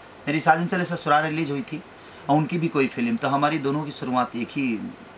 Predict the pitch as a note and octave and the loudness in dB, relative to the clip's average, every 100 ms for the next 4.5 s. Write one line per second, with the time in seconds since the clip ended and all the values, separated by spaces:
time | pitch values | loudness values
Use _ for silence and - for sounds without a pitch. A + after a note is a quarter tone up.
0 | - A2+ A#2 - A#2 - G#2 - C#3+ - | -6 -2 -2 0 -4 -2 -8 -8 -10 -10
1 | - - B2 A#2 A2+ G#2 A2 G#2 G2 - | -14 -4 0 0 0 -4 -6 -8 -10 -12
2 | - - - - - - C3 C#3+ D#3+ C#3+ | -18 -20 -20 -20 -20 -6 -2 0 0 -2
3 | B2 A2+ G#2+ A#2 - D#3+ D#3+ D#3+ D3 C3+ | 0 0 -2 -4 -2 -2 -2 -2 -2 -2
4 | - G#2+ A2 F#2 - | -2 0 -2 -4 -10